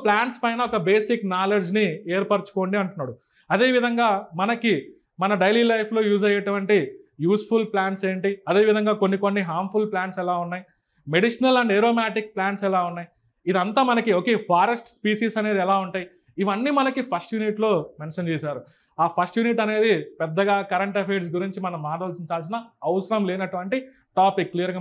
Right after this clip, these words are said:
మనం చూస్తే. So అది జనరల్గా ఉంటుంది, అందులో కొన్ని ఎక్స్‌పెక్టెడ్ ఏరియాస్ ఉంటాయి, అవి మనం చదువుకొని పోతే ఏదో ఒక ఆన్సర్ మనం కరెక్ట్గా రాయొచ్చు క్లియర్గా మనం చూస్తే. ఇలా మనకి మెయిన్ సిలబస్ అనేది చాలా యూనిక్‌గా డిజైన్ చేసింది. మనం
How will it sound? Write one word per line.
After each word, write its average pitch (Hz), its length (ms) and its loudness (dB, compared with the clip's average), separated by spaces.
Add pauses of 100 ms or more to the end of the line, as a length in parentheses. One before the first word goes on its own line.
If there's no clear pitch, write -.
మనం 160 180 -6
చూస్తే. 143 220 -12 (440)
So 247 100 0
అది 254 100 2 (120)
జనరల్గా 233 460 4 (100)
ఉంటుంది, 208 380 0
అందులో 208 260 2 (120)
కొన్ని 196 240 0 (480)
ఎక్స్‌పెక్టెడ్ 226 540 2
ఏరియాస్ 202 360 2
ఉంటాయి, 180 240 0 (180)
అవి 196 200 2
మనం 196 220 -2
చదువుకొని 196 460 2
పోతే 190 160 -2 (160)
ఏదో 190 160 4
ఒక 185 140 -6
ఆన్సర్ 190 280 -6
మనం 190 200 -4
కరెక్ట్గా 165 400 -6
రాయొచ్చు 135 260 -4
క్లియర్గా 131 300 -12
మనం 127 180 -14
చూస్తే. 113 200 -20 (540)
ఇలా 277 140 4 (100)
మనకి 220 300 2 (640)
మెయిన్ 226 280 2
సిలబస్ 208 380 2
అనేది 196 240 4 (240)
చాలా 165 220 -2 (280)
యూనిక్‌గా 196 360 2 (520)
డిజైన్ 185 360 0
చేసింది. 175 400 0 (600)
మనం 220 180 2